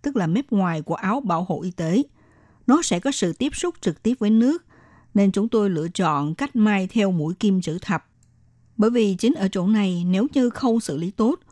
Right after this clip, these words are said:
có khả năng làm cho chất dịch hay máu của bệnh nhân dễ bị thấm ra ngoài. Một không gian vốn được sử dụng để kiểm tra mức độ ẩm ướt và thẩm thấu của quần áo, nhưng bây giờ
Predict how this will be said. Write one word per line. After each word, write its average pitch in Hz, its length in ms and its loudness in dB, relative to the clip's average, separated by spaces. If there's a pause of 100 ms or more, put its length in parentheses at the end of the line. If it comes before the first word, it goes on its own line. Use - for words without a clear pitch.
(140)
có 339 100 2
khả 226 180 -2
năng 226 280 4
làm 175 360 2
cho 190 220 0
chất 285 220 -6
dịch 175 220 0
hay 196 200 0
máu 190 320 2
của 214 120 -4
bệnh 180 340 0
nhân 185 280 0
dễ 170 100 -2
bị 170 220 -4
thấm 196 240 0
ra 247 100 0
ngoài. 165 460 -2 (1120)
Một 247 120 6
không 294 220 4
gian 285 320 4
vốn 254 240 4
được 202 160 2
sử - 120 -2
dụng 196 260 2
để 175 80 -2
kiểm 175 280 -2
tra 202 220 0
mức 240 200 0
độ 170 120 0
ẩm 165 300 -2
ướt 269 300 -2
và 175 140 0
thẩm 165 280 -6
thấu 196 400 -4
của 175 160 -4
quần 160 160 -4
áo, 185 340 -2 (460)
nhưng 226 160 6
bây 220 100 6
giờ 180 340 0